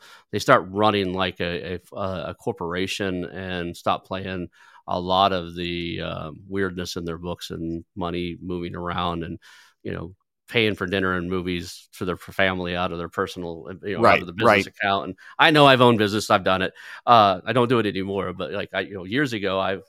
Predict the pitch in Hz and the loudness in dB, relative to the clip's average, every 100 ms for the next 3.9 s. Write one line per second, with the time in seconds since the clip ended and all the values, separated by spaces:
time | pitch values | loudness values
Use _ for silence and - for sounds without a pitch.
0 | - 90 92 _ _ _ - 87 98 - | -14 -14 -14 _ _ _ -16 -14 -12 -16
1 | - 98 92 92 92 90 98 92 98 - | -10 -10 -8 -6 -4 -4 -6 -8 -14 -14
2 | 110 - 107 _ - - 127 147 123 113 | -18 -18 -20 _ -20 -14 -6 0 2 2
3 | 104 98 95 90 - 98 92 90 - | 2 0 0 -4 -8 -10 -10 -10 -14